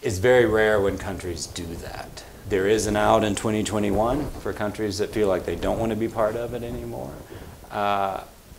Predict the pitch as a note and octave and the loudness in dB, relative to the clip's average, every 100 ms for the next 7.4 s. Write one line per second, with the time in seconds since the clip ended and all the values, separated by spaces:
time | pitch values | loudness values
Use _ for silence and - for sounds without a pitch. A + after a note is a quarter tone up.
0 | A#2+ C3 D#3+ - D#3 C#3+ A#2+ A2+ A2+ G#2+ | -2 4 4 6 6 6 6 6 6 6
1 | G2+ G#2+ - G2+ - G#2 - F2 E2+ E2+ | 4 2 0 -2 -2 -2 -4 -6 -6 -4
2 | F2+ E2 D#2 - - - F2 G2 G2 F2 | -2 -2 -6 -14 -18 -8 -6 -2 -2 -2
3 | - - - - - - - G#2+ - A#2+ | -4 -6 -14 -14 -14 -14 -10 -2 0 0
4 | G#2+ G2 G#2 E2+ - - - - - - | 0 0 -2 -4 -10 -14 -16 -16 -16 -10
5 | G#2+ G#2 A2 - G#2+ - A2 G2 G2 G2+ | -6 -4 -2 -2 -2 -2 -2 -2 0 -2
6 | F#2+ G#2+ - G#2+ G2+ G#2 G2 - G2 F#2+ | 0 0 -2 -4 -4 -4 -4 -4 -2 -2
7 | F2+ F#2 F2+ E2+ | -2 -6 -6 -8